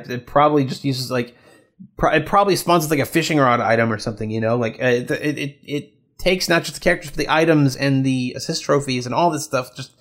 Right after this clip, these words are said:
it does a fantastic job of just being this huge celebration.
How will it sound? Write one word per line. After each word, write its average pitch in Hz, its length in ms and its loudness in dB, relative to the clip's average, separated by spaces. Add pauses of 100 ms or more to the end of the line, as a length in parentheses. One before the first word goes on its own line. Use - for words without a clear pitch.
(460)
it 151 100 -6
does 156 120 0
a 165 60 0
fantastic 143 640 -2
job 117 440 4
of 113 260 0
just 117 180 -8
being 117 180 0
this - 460 -10
huge 185 240 -2
celebration. 113 640 -6